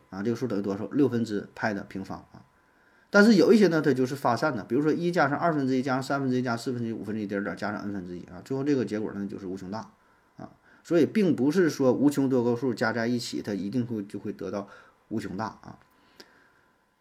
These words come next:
那么当然这个具体证明过程啊，咱就不说了。总之就是这个是数学上非常经典的问题啊。后来是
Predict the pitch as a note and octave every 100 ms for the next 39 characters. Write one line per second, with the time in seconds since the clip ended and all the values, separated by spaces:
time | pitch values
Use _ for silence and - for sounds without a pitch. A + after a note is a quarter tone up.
0 | - E3+ E3+ F#3+ G#3 F3+ A3 E3 G2 G#2
1 | - - F#3+ F3 B3 D3+ B2 A#2+ C3 C#3+
2 | D#3+ C#3+ D3 C3 F#2+ B2 A#2+ E3 F3+ F3
3 | C3 B2 A#2+ E3+ C3 A2+ B2 A2 G2+ F#2
4 | D#2 B1 - - C#3+ B2 B2+ C3+ B2+ C3
5 | D3+ D3 F#2 G#2 B2+ G2+ F#2+ F#2 - -
6 | B2 A2 A#2+